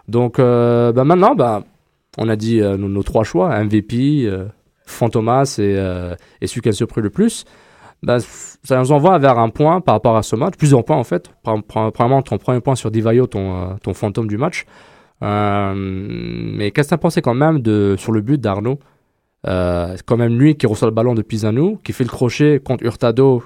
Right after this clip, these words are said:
qui fait l'erreur de ne, de lui coller aux fesses trop tard, ou trop tôt.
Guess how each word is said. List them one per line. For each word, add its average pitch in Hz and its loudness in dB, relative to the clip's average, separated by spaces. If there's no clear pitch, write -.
qui - -20
fait 113 -2
l'erreur 113 2
de 104 0
ne, 104 0
de 120 -2
lui 110 -2
coller 131 2
aux 107 -2
fesses 120 -2
trop 131 0
tard, 160 2
ou 117 -2
trop 104 -6
tôt. - -4